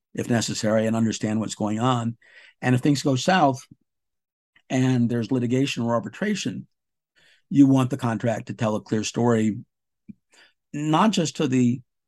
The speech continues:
uh, arbitrator or judge, but prefatory to that, you want the contract to tell a clear story to the litigation lawyers who get involved,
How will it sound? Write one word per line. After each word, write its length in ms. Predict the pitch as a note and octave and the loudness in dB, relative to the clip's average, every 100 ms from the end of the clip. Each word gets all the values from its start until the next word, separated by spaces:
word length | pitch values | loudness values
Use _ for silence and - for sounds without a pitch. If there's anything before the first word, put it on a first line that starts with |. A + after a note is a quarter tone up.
| _ _ - | _ _ -4
uh, 280 | A#2+ A#2 A2+ - | -2 0 -2 -2
arbitrator 680 | C3+ D3+ D3 - A#2+ A2+ A2 | 2 2 0 -2 -2 -2 -4
or 200 | G#2+ G#2 | -6 -6
judge, 600 | G2 D#3+ E3 A2+ A#2 - _ _ _ _ _ _ _ | 0 2 4 2 -4 -14 _ _ _ _ _ _ _
but 300 | - A#2+ - - | 0 0 0 -4
prefatory 680 | - F3+ G#3+ F#3+ B2 A2 | 0 2 2 -2 -2 -4
to 80 | G#2+ | -4
that, 360 | A2 G#2 A#2 - _ _ _ _ _ | -4 -2 -4 -8 _ _ _ _ _
you 120 | - | 4
want 180 | C3 C#3 | 6 6
the 60 | C3+ | 2
contract 420 | C#3 C3 C3+ B2 | 0 0 0 -2
to 60 | B2+ | 0
tell 180 | B2+ | 0
a 60 | A#2 | 0
clear 220 | - C3 | -2 -2
story 300 | A#2 C3+ B2+ | -2 -2 0
to 80 | B2 | 0
the 100 | A#2+ | 0
litigation 580 | B2 A#2+ A#2 F3+ G3 E3 | 0 0 0 -2 0 -2
lawyers 340 | A2 G#2+ G#2+ | -4 -6 -10
who 60 | - | -6
get 160 | A2+ | -4
involved, 540 | A2 G#2+ G#2+ C2 C2 | -2 0 0 0 -6